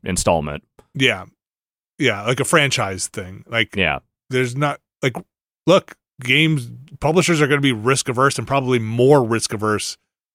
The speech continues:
Speaker 2: going into this climate. Um, and you look at a list like this and, like, I don't know, I'm not trying to be a huge bummer, but, like, they're not gonna give up on Call of Duty.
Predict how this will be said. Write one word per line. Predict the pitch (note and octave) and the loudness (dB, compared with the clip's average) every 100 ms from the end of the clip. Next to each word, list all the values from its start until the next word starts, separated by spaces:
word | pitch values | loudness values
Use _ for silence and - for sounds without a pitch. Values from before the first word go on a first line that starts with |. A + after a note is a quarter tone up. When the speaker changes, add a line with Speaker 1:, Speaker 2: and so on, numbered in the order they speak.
| _ _ _ - | _ _ _ -12
Speaker 2:
going | A2 B2+ B2 A#2 | 0 2 4 4
into | A#2 A#2 A#2 G#2+ | 2 0 2 2
this | G2+ G#2+ - | 2 -2 -2
climate. | A#2+ A#2 A2 G2 - _ - | 0 0 0 -6 -10 _ -10
Um, | G2 F#2+ F#2 F#2 G2+ _ _ _ _ _ _ _ _ _ | -6 -6 -8 -12 -18 _ _ _ _ _ _ _ _ _
and | A#2+ A#2+ G#2+ | 0 0 0
you | A#2 A#2+ | 0 0
look | B2+ | 2
at | B2 | 2
a | |
list | A#2+ B2 - | 2 0 0
like | A2 | -2
this | B2+ A#2+ G#2+ | 2 0 0
and, | G#2 | -6
like, | G#2 G2 - _ - | -8 -10 -18 _ -6
I | A2+ A#2+ | 0 0
don't | A2+ | 2
know, | G#2+ A2 A2 | 2 2 0
I'm | B2 | 2
not | C#3 C3+ | 2 2
trying | C#3+ A#2+ | 0 2
to | |
be | A#2 | 0
a | G2 - - | 0 -6 -12
huge | - C3+ A2+ G#2 | -2 -2 -2 0
bummer, | B2 B2 A2+ | 2 2 2
but, | A2 A2+ | 0 0
like, | A2 G#2 - _ _ _ _ _ _ _ - | 0 -2 -8 _ _ _ _ _ _ _ -2
they're | C#3+ C#3 | 2 4
not | C#3 C3+ | 4 4
gonna | C#3+ | 2
give | C3 C3 | 4 4
up | B2+ | 4
on | A#2 A2+ | 4 2
Call | C3 A#2 | 4 4
of | |
Duty. | B2+ A2+ G#2 | 4 0 -2